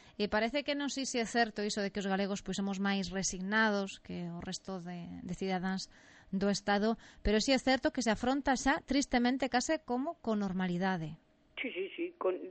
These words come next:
Speaker 2: triste, o sea, triste é moi triste, pero con normalidade total e absoluta, é dicir, que levanta, levanta voz ante este tipo de titulares, somos, e aí sí que me incluo,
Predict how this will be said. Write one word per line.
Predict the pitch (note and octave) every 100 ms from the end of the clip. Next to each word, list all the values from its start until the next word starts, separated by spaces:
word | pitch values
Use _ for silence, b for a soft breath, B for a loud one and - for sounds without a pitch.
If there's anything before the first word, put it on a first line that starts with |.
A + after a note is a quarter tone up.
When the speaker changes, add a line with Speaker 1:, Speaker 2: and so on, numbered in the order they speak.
| -
Speaker 2:
triste, | G#3+ B3 - C4+ -
o | F#3+
sea, | F#3+ F#3
triste | G#3+ A#3 A3 G#3+
é | A3
moi | G3
triste, | F#3 F#3+ F#3 - A3+
pero | A3+ F3+
con | F3+
normalidade | F3+ E3+ E3+ E3 F3+ F#3 A3+
total | A3+ G3+ F#3 F3+
e | G#3
absoluta, | A3 - D#3 A3 - D#3
é |
dicir, | D3+ - D#3+ B B B B B
que | F#3
levanta, | F#3 F#3 G#3+ G3+
levanta | G3+ G3 G#3 G#3
voz | G3+ A3 G3+ -
ante | E3+ E3+ F3 F3
este | G#3
tipo | F#3 F3+ F#3
de | F#3
titulares, | F#3 G3 G#3 A#3 A#3 D4+ - -
somos, | G3 F#3 F3+ F3 E3 -
e | E3
aí | E3
sí | E3+
que | E3
me | E3+
incluo, | E3+ F3+ F#3+